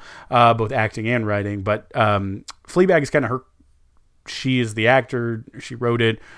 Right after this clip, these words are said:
She's kind of the main vehicle for it. I, I kinda likened it to if it's Lena Dunham's Girls, but girl, singular, and also it's as funny as Lena Dunham thinks she is sometimes. Um, I really liked Fleabag. Again,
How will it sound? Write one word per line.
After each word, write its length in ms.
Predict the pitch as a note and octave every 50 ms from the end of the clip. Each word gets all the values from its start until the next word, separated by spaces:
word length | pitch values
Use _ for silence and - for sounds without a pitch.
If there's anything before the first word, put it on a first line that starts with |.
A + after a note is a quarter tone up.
| - - _ -
She's 300 | - - A#2 G#2 - -
kind 180 | - A2+ G#2+
of 60 | G#2
the 80 | G2 G2+
main 240 | G2+ A2+ A#2 A2+ G#2+
vehicle 300 | G#2 A2 G#2 G2+ - G#2+
for 280 | - - A2 G#2 G#2
it. 60 | G#2 G#2
I, 140 | A2 A#2+
I 40 | A#2+
kinda 220 | - - E3 F#3 C#3+
likened 400 | G#2 G#2+ A#2 A#2 - A#2+ A2 A2+
it 100 | A2+ -
to 280 | - A#2+ A2 G#2+ G#2 G2+ - - - - _
if 320 | - C#3 A#2 - - - -
it's 240 | D#3+ C#3 A2+ - -
Lena 220 | A#2 A#2 A#2+ A#2+ A2+
Dunham's 340 | A2 A2+ A2 G#2+ G2+ F#2+
Girls, 340 | - - G#2 G#2 G#2 G#2 G#2
but 220 | - - A2+ - -
girl, 320 | - A#2+ A2+ A#2 A#2 A2+
singular, 480 | - - - A#2+ A#2 A2+ A#2 A#2 A#2 A#2+
and 160 | B2 A#2+ A2
also 320 | G#2+ A2 G#2+ - A2+ G#2
it's 160 | G#2 G2 -
as 120 | - G2 -
funny 280 | - A#2+ A2 G#2 G#2
as 160 | G2+ G2 G2 -
Lena 200 | G#2+ G#2 G#2 G2
Dunham 400 | G#2+ G2+ A#2+ A2+ G2+ G2 G2 -
thinks 220 | - A#2 A#2 A2+ -
she 120 | - A#2+
is 100 | A#2+ A2+
sometimes. 460 | - - A#2 G#2+ B2 A#2+ A#2 A#2 A2 - - - - - - - -
Um, 400 | C3+ B2 A#2 A2+ A2 G#2+ A#2 - _ -
I 140 | C#3+ D#3
really 420 | D#3 C3 A#2 A#2+ C3 C3+ B2 A#2+ A#2
liked 240 | A2 G#2 A2 A2+ -
Fleabag. 580 | - - C3 A#2+ G#2+ C#3+ C3+ B2 A#2 - -
Again, 460 | - A#2 A2+ C#3 D#3 C#3 A2 G2+ F#2+